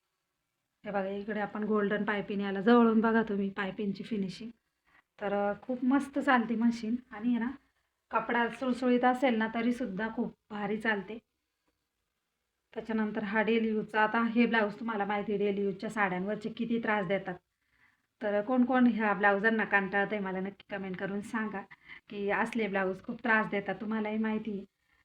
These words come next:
की हे ब्लाऊज किती त्रास देतात, तरीसुद्धा ह्याची तुम्ही पायपिंगची फिनिशिंग बघू शकता. हे बघा,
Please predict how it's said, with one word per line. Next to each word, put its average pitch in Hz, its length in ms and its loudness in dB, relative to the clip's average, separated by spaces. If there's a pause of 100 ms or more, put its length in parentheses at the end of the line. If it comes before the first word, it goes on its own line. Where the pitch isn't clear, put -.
की 220 80 -10
हे 214 100 -2
ब्लाऊज 185 280 -2
किती 214 240 -10
त्रास 202 220 2
देतात, 190 340 2
तरीसुद्धा 240 480 2
ह्याची 190 300 -4
तुम्ही 220 280 -4 (380)
पायपिंगची 214 500 2
फिनिशिंग 208 480 2
बघू 220 240 2
शकता. 208 320 -6
हे 190 100 -8
बघा, 190 260 -4